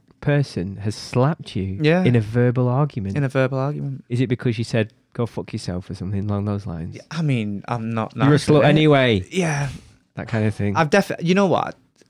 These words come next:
Speaker 2: In, I've learned about arguing. To, to argue together to rectify the problem and not to win the argument.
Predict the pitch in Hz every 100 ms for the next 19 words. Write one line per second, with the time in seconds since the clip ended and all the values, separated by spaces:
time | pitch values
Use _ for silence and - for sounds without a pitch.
0 | - 147 135 - _ _ _ - 143 131
1 | 135 143 143 131 117 107 104 104 98 110
2 | 113 - - _ _ _ _ _ _ _
3 | _ _ _ - - 120 110 - - 131
4 | 131 131 127 120 113 - _ _ _ _
5 | - 143 131 131 110 - - _ _ _
6 | _ - 120 123 - 127 110 113 - 98
7 | 87 78 - - 113 110 - - 107 107
8 | 107 104 98 - 120